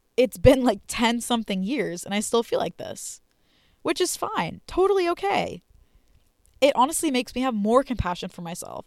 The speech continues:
and saying, "Okay, well, that's okay," because the younger you that's showing up right now,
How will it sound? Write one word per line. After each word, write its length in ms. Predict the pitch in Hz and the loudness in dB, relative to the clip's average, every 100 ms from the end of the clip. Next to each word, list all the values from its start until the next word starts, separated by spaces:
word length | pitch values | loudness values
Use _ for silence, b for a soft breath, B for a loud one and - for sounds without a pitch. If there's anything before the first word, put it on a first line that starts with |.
| - | -8
and 160 | 208 | -6
saying, 180 | 247 240 | -4 -4
"Okay, 240 | - 359 359 | -4 -2 -2
well, 140 | 339 | 0
that's 220 | 320 320 | -2 -2
okay," 500 | 330 294 302 262 - 180 | -6 -4 -2 -2 -4 -8
because 400 | 220 269 233 - b b b b b b b _ - | -2 0 0 -6 b b b b b b b _ -10
the 160 | 202 | -4
younger 280 | 220 226 262 | 0 0 0
you 120 | 277 | -2
that's 160 | 285 277 | -2 -2
showing 280 | 240 226 202 | -4 -4 -4
up 140 | 196 | -2
right 140 | 240 | -2
now, 380 | 247 247 262 269 | -2 0 0 -4